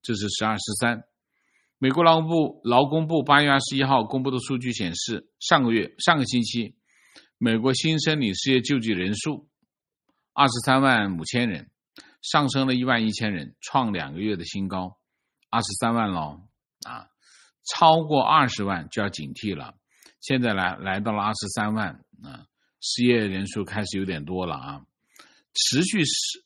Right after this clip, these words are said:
持续申领失业救济的人数一百九十七万啊，增加了三万，创二零二一年十一月以来的新高啊。那基本上持续申领失业救济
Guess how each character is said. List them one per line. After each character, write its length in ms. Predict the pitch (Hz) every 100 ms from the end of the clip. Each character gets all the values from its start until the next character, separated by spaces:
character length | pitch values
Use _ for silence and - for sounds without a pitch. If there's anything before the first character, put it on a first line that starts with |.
| _
持 360 | - - 123
续 220 | 160 208 160
申 240 | - 156
领 140 | 120
失 160 | 101 131
业 80 | 117
救 160 | 110
济 80 | 120
的 80 | 104
人 240 | 87 87
数 280 | 92 117 - _ _ _ _ _ _
一 100 | 147
百 200 | 135 123
九 160 | 110 85
十 140 | 82
七 260 | 82 - 113
万 260 | 120 95 - _ _
啊， 220 | - 101 -
增 220 | - 139 135
加 160 | 131
了 100 | 123
三 280 | 101 127 127
万， 300 | 127 95 - _ _ _ _ _ _ _
创 320 | - 160 143
二 200 | - 147
零 180 | 135 131
二 120 | 127
一 180 | 131 135
年 440 | 127 104 110 - -
十 260 | - 110
一 20 |
月 220 | 127 135 107
以 120 | 82
来 160 | 78
的 100 | 95 95
新 240 | - 110
高 400 | 110 107 98 _
啊。 200 | - - _ _ _ _ -
那 160 | 127
基 200 | 123 -
本 180 | 165 123
上 680 | 107 123 117 110 101 98 90 _ _ _ _ -
持 360 | - - 123
续 200 | 170 202
申 240 | 151 180 165
领 140 | 110
失 180 | - 139
业 120 | 127
救 200 | 110 135
济 380 | 107 92 -